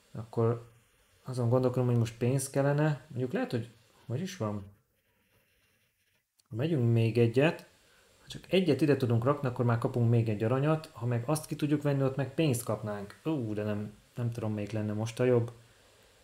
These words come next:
Pénzért most nem biztos, hogy nagyon kéne már, mert most három pénzt csak úgy tudunk, hogyha eladunk dolgokat, de nem feltétlen akarok én most már eladogatni. Még maximum annyit lehetne csinálni, hogyha kapunk majd egy fát,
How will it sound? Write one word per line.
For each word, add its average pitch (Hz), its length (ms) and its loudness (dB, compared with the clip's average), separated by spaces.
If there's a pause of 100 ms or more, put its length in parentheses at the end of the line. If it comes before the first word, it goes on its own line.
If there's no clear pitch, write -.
(1000)
Pénzért 160 360 4
most 135 160 4
nem 165 100 4
biztos, 127 260 2
hogy 120 80 4
nagyon 117 220 4
kéne 120 240 4
már, 127 160 6
mert 123 180 4
most 120 140 2
három 139 360 4
pénzt 135 240 2
csak 151 180 0
úgy 123 60 0
tudunk, 120 240 2
hogyha 120 240 -2
eladunk 113 540 4
dolgokat, 117 680 2
de 120 160 4
nem 120 440 2
feltétlen 110 560 0
akarok 113 320 -2
én 113 100 0
most 110 260 -2
már 110 260 -2
eladogatni. 110 640 0 (340)
Még 185 320 -2
maximum 127 440 2
annyit 151 260 2
lehetne 131 240 2
csinálni, 131 280 0
hogyha 113 180 0
kapunk 143 360 0
majd 110 180 2
egy 98 140 -2
fát, 110 480 -4